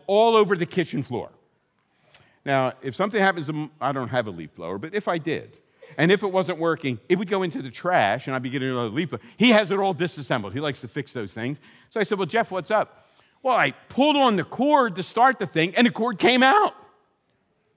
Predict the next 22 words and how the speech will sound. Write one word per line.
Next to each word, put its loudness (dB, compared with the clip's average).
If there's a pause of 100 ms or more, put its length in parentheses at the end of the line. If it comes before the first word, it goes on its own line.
I -12
said, -12
"Well, -8 (260)
aren't -6
you -8
throwing -2
it -2
away?" -4
"No." 6 (600)
He -2
went 2
to 0
Ace 2
Hardware. 2
He 2
bought 2
a -2
cord. 2 (600)
He 2
brings 2
it 2
in, 2